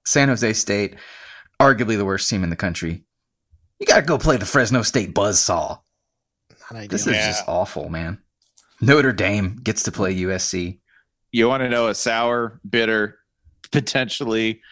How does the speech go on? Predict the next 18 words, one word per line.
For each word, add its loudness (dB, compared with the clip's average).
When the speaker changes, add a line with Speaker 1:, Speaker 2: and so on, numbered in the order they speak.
Speaker 3:
very 0
nasty, 0
immediately 0
back -2
with 0
your 0
ass -2
on -8
the -14
hot 0
seat -2
finish -2
here? 0
L 2
S -2
U 0
at -4
Texas -4